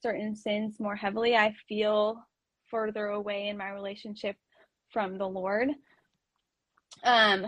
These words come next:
and yeah, we just wanted to kind of wrap this <laughs> section up with remembering that it is a feeling. Feeling distant from God is another feeling that, and we're gonna actually deep dive into feelings here in a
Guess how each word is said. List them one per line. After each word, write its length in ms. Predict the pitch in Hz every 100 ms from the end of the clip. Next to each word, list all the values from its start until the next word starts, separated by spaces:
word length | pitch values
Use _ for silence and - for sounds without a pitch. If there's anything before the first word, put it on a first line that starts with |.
| - - - -
and 180 | 247 247
yeah, 200 | 196 160
we 160 | 240
just 200 | 247 294
wanted 260 | 285 262 247
to 160 | - 233
kind 220 | 240 233
of 200 | 214 208
wrap 260 | 214 208 208 226
this 280 | 208 220 233 _
<laughs> 140 | _
section 380 | 226 214 277 233
up 200 | 226 233
with 140 | 226 220
remembering 720 | 220 208 208 220 240 262 262
that 260 | 220 214 -
it 160 | - - 240
is 340 | 277 226 226 _ _ _ _ _ _ _ _ _ -
a 100 | 247 -
feeling. 420 | 226 190 113 - _
Feeling 280 | 247 269 311
distant 360 | 214 - 220 -
from 220 | 226 208
God 300 | 208 196 -
is 220 | - 214 214
another 420 | 208 208 214 233 247
feeling 380 | 214 208 220 220
that, 240 | 208 196 - _ _ _ _ -
and 120 | 220
we're 100 | 233
gonna 140 | 302 262
actually 360 | 214 - 214
deep 200 | 208 208
dive 220 | 208 202
into 280 | 196 208 220
feelings 360 | 214 208 208 214
here 180 | 233 202
in 120 | 202
a 120 | 208